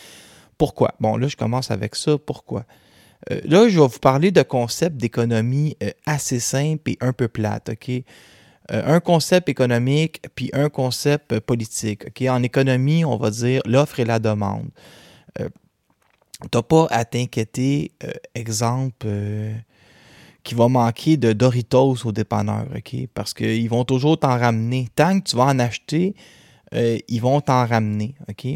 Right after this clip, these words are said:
Puis la journée qu'il n'y en aura plus, ces racks au dépanneur, euh,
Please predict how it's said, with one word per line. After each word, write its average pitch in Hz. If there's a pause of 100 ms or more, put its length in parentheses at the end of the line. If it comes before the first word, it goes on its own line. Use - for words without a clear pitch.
(120)
Puis 127
la 123
journée 160
qu'il 185
n'y 151
en 143
aura 127
plus, 180
ces 117
racks 143
au 110
dépanneur, 120 (1040)
euh, 165